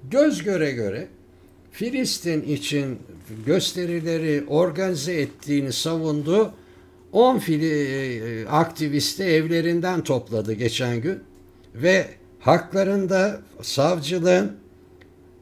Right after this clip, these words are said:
Verdiği müteala, yalan ve fitne yayma, halkı isyana teşvik.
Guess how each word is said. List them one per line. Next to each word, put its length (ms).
Verdiği 720
müteala, 840
yalan 800
ve 140
fitne 460
yayma, 680
halkı 480
isyana 680
teşvik. 480